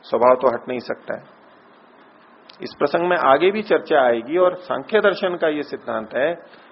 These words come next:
कि आत्मा बंधन और मुक्ति दोनों में आता जाता रहता है, न तो केवल बंधन में रहता है, न केवल मुक्ति में रहता है, बंध मोक्ष, बंध मोक्ष दोनों होते हैं।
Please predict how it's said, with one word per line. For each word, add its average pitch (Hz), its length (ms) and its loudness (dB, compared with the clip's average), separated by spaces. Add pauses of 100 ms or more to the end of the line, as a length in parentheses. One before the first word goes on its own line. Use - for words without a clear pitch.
(320)
कि 170 120 0 (520)
आत्मा 165 420 4 (160)
बंधन 139 500 4
और 180 220 6
मुक्ति 156 320 -2
दोनों 202 300 8
में 202 120 6
आता 165 240 6
जाता 131 280 4
रहता 101 280 -6
है, - 120 -20 (1700)
न 131 220 4
तो 202 160 6
केवल 180 320 6
बंधन 131 360 2
में 147 80 2
रहता 143 360 4
है, 170 120 4
न 165 120 4 (100)
केवल 156 280 2
मुक्ति 131 300 -6
में 139 140 0
रहता 131 320 4
है, 156 60 6 (100)
बंध 143 320 2
मोक्ष, 143 320 -2
बंध 131 280 -2
मोक्ष 135 300 -6
दोनों 139 340 0
होते 110 280 -12
हैं। 98 100 -16